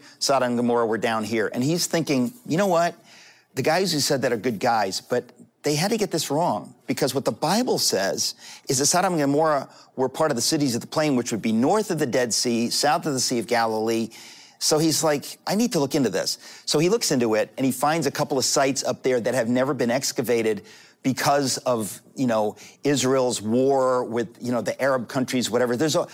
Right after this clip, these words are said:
there's always good reasons why you don't know something, right? So th-, so there's nobody doing archaeology there. So he finds one site,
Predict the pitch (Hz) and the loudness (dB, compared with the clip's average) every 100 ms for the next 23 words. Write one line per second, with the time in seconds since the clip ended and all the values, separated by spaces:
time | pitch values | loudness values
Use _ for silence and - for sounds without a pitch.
0 | - - 139 147 208 247 147 180 139 160 | -14 -6 -2 2 2 2 2 0 2 2
1 | 139 139 113 123 120 113 117 117 135 139 | 2 0 2 2 2 2 0 2 0 2
2 | 156 147 156 160 156 107 117 123 - 139 | 0 0 -2 -2 -2 0 0 -2 0 0
3 | 139 160 143 139 170 180 135 143 131 110 | 0 0 0 2 2 2 0 2 0 0
4 | 117 123 127 98 95 - 131 123 170 214 | 0 0 0 -2 -4 -2 -2 0 0 0
5 | 170 135 143 139 - 98 92 | 0 0 2 0 0 0 0